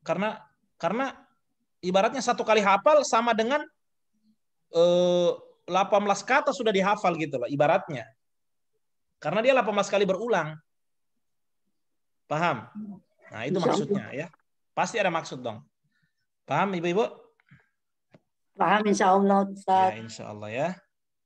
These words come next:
Speaker 1: Oke, ini sudah dihafalkan. Nah, contoh kata ini, lihat, kata huda. Ada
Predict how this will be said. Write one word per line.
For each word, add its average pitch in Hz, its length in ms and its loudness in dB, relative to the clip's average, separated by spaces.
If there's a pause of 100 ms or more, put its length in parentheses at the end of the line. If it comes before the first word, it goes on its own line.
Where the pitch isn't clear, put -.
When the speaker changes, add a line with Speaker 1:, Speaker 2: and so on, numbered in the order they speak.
(1160)
Speaker 1:
Oke, 120 560 -12
ini 139 160 -8
sudah 139 480 -4
dihafalkan. 135 800 -4 (1200)
Nah, 160 160 0
contoh 220 320 2
kata 247 240 2
ini, 214 240 4
lihat, 185 80 2
kata 190 320 2
huda. 196 320 2 (1400)
Ada 185 400 6